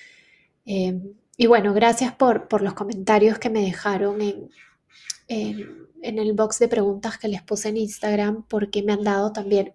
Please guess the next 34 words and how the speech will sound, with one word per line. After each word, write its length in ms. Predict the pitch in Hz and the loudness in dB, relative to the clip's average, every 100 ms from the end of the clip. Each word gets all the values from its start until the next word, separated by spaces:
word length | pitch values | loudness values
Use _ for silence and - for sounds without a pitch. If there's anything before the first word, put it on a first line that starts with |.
| - | -12
un 140 | 226 | -8
montón 460 | 214 208 208 202 208 | -4 -4 -4 -4 -2
de, 360 | 220 220 202 220 | 0 2 0 -2
de 80 | 208 | -4
ideas 500 | 196 208 208 208 208 | -2 0 0 -2 -4
sobre 240 | 220 196 | -4 -4
temas. 560 | 190 208 202 208 214 - | -2 -2 -2 -4 -6 -8
Hay 160 | - 233 | -6 -2
temas 340 | 240 233 247 | 0 0 0
que 200 | - 220 | 2 4
yo 140 | 208 202 | 6 4
ya 160 | 202 | 4
los 220 | 208 208 - | 2 0 -4
tenía 260 | 208 208 | -6 -6
apuntados, 580 | 202 214 214 214 214 220 - | -6 -8 -4 0 0 -2 -6
pero 140 | 226 | -6
hay 100 | 202 | -6
temas 440 | - 214 208 208 - - - - - - _ _ _ | -6 -4 -4 -6 -10 -18 -20 -20 -20 -20 _ _ _
nuevos 520 | 262 285 247 226 240 | 0 2 2 0 -4
que, 320 | - 214 202 - _ | -4 -4 -4 -8 _
que, 600 | - 208 101 101 101 107 _ _ _ _ _ _ _ _ _ _ _ _ _ _ _ _ _ | -10 -6 -6 -8 -10 -14 _ _ _ _ _ _ _ _ _ _ _ _ _ _ _ _ _
que 440 | - 233 214 202 208 | 0 2 2 0 0
me 120 | 208 | 0
han 100 | 202 | -2
sugerido 540 | 233 240 208 202 196 208 | -2 -4 0 2 0 -2
que 100 | 214 | -4
me 120 | 185 | -6
parecen 480 | 185 190 190 202 190 | -4 -6 -4 -6 -6
súper 500 | - 226 202 208 208 | -4 -4 -2 -4 -4
para, 540 | 208 190 190 185 185 | -6 -6 -6 -8 -10
para 200 | 196 190 | -8 -6
hablarlos 380 | 185 185 185 185 | -4 -6 -6 -10
por 160 | - 190 | -8 -10
acá. 380 | - 196 240 | -8 -10 -12